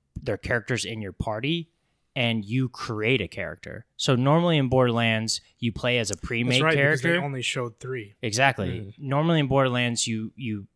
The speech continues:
Speaker 1: play as a pre-made character, but is this an
Speaker 2: That'd be
Speaker 1: opportunity for them to be, because it's D,
Speaker 2: weird.
Speaker 1: because it's D and D.
Speaker 2: Yeah, yeah, yeah.
Speaker 3: Yeah.
Speaker 2: That would be
Speaker 1: That
Speaker 2: weird,
Speaker 1: would be the
Speaker 2: though,
Speaker 1: thing, is that
Speaker 2: because
Speaker 1: you create a character.
Speaker 2: So is this not multiplayer?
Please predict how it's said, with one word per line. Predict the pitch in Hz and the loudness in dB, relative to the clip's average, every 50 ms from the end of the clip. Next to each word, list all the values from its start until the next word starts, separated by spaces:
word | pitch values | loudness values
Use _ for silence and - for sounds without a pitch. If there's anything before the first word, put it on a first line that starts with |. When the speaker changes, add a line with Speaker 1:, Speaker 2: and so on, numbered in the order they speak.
| _ _ | _ _
Speaker 1:
play | - - 127 117 | -4 -2 0 0
as | 107 98 98 | 0 -2 -4
a | |
pre-made | - - - 113 113 120 131 139 135 | -6 -6 -6 -4 -2 -2 -2 -2 -2
character, | - 151 143 151 147 170 175 165 | -2 -2 -2 -2 0 0 -2 0
but | - 120 107 | 0 0 0
is | 107 104 - | 0 -2 -2
this | 123 123 107 113 | -2 -2 -4 -4
an | 113 107 | -4 -4
Speaker 2:
That'd | |
be | 107 107 110 - 113 | -2 -2 -2 -2 -2
Speaker 1:
opportunity | 147 151 - - 147 135 120 117 113 | -4 0 2 2 4 4 4 2 0
for | 110 - - 120 | -2 -2 -4 -6
them | 98 107 117 120 113 107 | -2 -2 0 0 0 -2
to | 117 | -2
be, | 104 120 120 | -2 -2 -2
because | 92 135 175 147 165 143 147 | -2 -2 -2 -2 0 -2 -2
it's | 135 - - | -2 -2 0
D, | - 185 180 165 | 2 4 4 4
Speaker 2:
weird. | 156 170 190 190 175 | 4 2 2 4 4
Speaker 1:
because | 147 127 123 123 | 4 4 2 2
it's | 180 156 - - | 0 -4 -4 -4
D | - 175 175 165 | -2 0 2 2
and | 156 139 123 | 2 0 0
D. | 135 135 | 2 2
Speaker 2:
Yeah, | 139 135 131 | 2 2 0
yeah, | 127 123 | -2 -4
yeah. | 123 120 117 117 113 110 110 | -4 -4 -4 -4 -6 -4 -2
Speaker 3:
Yeah. | 147 131 127 | 0 0 0
Speaker 2:
That | 143 139 | 0 -2
would | 135 127 | -6 -6
be | 131 127 | -4 0
Speaker 1:
That | 120 156 147 160 | 4 6 6 6
Speaker 2:
weird, | 165 | 6
Speaker 1:
would | 165 151 | 6 4
be | 139 - | 2 2
the | 127 127 | 0 0
Speaker 2:
though, | 123 | 0
Speaker 1:
thing, | 151 151 135 | 0 0 2
is | 123 117 104 | 0 0 0
that | 123 120 | 0 -2
Speaker 2:
because | 110 107 107 113 127 | -2 -2 -4 -6 -2
Speaker 1:
you | 139 143 139 135 135 120 | 2 4 4 4 4 2
create | - - - 135 123 123 120 107 | -2 -4 -2 0 0 0 0 -2
a | 101 | -4
character. | - - 113 101 - - - | -6 -6 -8 -6 -6 -6 -6
Speaker 2:
So | 117 | -6
is | 113 110 117 | -6 -8 -10
this | 113 110 - | -10 -10 -10
not | 123 117 110 117 120 | -8 -8 -8 -8 -8
multiplayer? | 117 110 110 113 - - 123 120 - 135 131 131 139 143 143 | -10 -14 -16 -12 -10 -8 -10 -8 -10 -14 -14 -12 -14 -14 -16